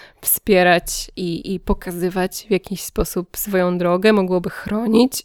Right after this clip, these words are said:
mogłoby być może zapobiec jakimś tragediom, e, więc to jest też bardzo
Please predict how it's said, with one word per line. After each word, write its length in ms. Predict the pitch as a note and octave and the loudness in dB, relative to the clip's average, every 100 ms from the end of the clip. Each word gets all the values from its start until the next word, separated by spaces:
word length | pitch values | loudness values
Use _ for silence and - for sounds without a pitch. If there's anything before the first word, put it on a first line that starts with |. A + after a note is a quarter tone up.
| - | -4
mogłoby 760 | F#3+ F3+ F3+ F3+ F3+ F3+ F3 F3 | -2 -2 -2 -4 -4 -2 -2 -2
być 200 | F3+ F#3 | -4 -4
może 240 | E3+ B3+ | -4 -4
zapobiec 680 | - F3 - F#3 G#3+ B3 - | -4 -2 2 4 4 2 0
jakimś 540 | G#3 - G#3+ G#3+ - | -4 0 -2 -2 -8
tragediom, 760 | - G3+ G3 G3+ G3 A3 B3+ C4+ - - - - | -4 -2 0 0 2 2 2 0 -8 -18 -18 -12
e, 260 | - F#3+ F#3 | -4 -2 0
więc 480 | G3 G3+ G3+ - - | 2 0 0 -4 -4
to 180 | G#3 G3+ | -2 0
jest 280 | G3 - | -2 -4
też 200 | - F#3+ | -4 -6
bardzo 760 | - F#3 F#3 - F#3 F#3 F#3 | -2 -4 -4 -4 0 2 0